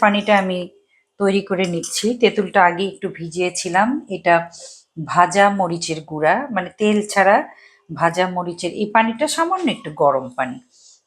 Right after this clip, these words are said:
ভাজা মরিচের গুঁড়া এটা দিয়ে নিচ্ছি, আর একটু বিট নুন দিচ্ছি, কারণ ওই বড়ার ভিতরে একটা, উম, এই স্বাদগুলো, লবণ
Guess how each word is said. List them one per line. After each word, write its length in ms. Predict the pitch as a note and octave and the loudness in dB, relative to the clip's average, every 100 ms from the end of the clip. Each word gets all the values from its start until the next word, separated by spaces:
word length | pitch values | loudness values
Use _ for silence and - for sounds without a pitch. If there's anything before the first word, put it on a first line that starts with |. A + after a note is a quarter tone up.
| - | -8
ভাজা 380 | E3 F3+ G3+ G3 | 0 2 4 2
মরিচের 480 | F#3+ F#3 F#3 F3+ F3 | 2 -4 -4 -6 -8
গুঁড়া 320 | E3+ F3 F#3 C4+ - _ _ _ _ _ | -6 0 2 0 -6 _ _ _ _ _
এটা 200 | F3+ F3+ | -4 -2
দিয়ে 220 | E3+ F#3+ | 0 -2
নিচ্ছি, 460 | F3+ F3 - - A3+ D4+ - _ _ - - | -2 -6 -8 -4 0 0 -2 _ _ -20 -8
আর 260 | D#3 C#3+ C3 A#2+ _ _ _ _ _ - | -2 0 -2 -6 _ _ _ _ _ -18
একটু 220 | E3+ - | -14 -8
বিট 280 | E3 E3+ G3+ - | -4 0 -2 0
নুন 140 | G#3 G#3 | 0 2
দিচ্ছি, 420 | G#3 G#3 - A#3 C4 F4 _ _ _ _ _ - | 0 -4 -4 0 0 -2 _ _ _ _ _ 4
কারণ 300 | A3+ A#3 G#3+ D4 | 6 6 4 0
ওই 160 | - A3+ | -4 -2
বড়ার 420 | F#3 G#3+ A3+ G#3 | 6 6 6 4
ভিতরে 420 | F#3 G#3+ C4+ D4+ D4 | -2 -2 0 0 0
একটা, 460 | G#3 G3 - F#3+ F#3+ - _ _ _ - | 0 -2 0 0 0 -8 _ _ _ -14
উম, 280 | E3+ - - _ _ - - - _ | -10 -10 -14 _ _ -10 -10 -10 _
এই 200 | - G3+ | 2 2
স্বাদগুলো, 640 | F#3+ G3+ G3 E3 F3+ E3 | 4 2 2 0 -2 2
লবণ 560 | E3+ F3 E3+ F3 E3+ | 4 4 4 2 -4